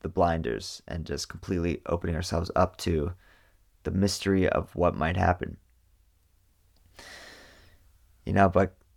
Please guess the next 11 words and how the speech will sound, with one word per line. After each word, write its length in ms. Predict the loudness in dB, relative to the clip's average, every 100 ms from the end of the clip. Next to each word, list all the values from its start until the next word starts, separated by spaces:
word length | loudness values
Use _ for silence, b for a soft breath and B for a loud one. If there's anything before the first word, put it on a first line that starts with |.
| _
we 80 | -2
do 260 | 4 6
need 460 | 6 4 2 0 -6 -12 _ _ _
some 340 | -16 -4 -2 0
sort 420 | -2 0 0 0
of 600 | 0 0 -2 -8 -20 -20 -20 -20 _ _ _ _ _ _ _ _ _ _ _ _ _ _ _ _ _ _ _ _ _ _ _ _ _ _ _ _ _ _ _
path 440 | -4 0 0 -2 -8
in 60 | -6
which 200 | -6 -4
to 80 | -2
walk, 440 | 0 0 -6 -18